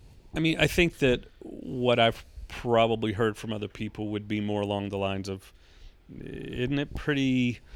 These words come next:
weird that God would be offended? I mean, if he knows us and he knows our,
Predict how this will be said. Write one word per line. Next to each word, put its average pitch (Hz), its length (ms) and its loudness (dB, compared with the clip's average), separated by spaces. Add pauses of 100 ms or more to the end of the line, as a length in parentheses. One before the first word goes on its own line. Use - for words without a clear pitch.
(1700)
weird 110 580 -2
that - 180 -6
God 107 380 2
would 101 140 -6
be 107 400 -6
offended? 113 800 -4 (520)
I - 60 -6
mean, 120 180 -4
if - 120 -8
he 117 100 -2
knows 117 380 2
us 117 340 2
and 107 120 -6
he 110 100 -4
knows 110 420 -2
our, 107 380 0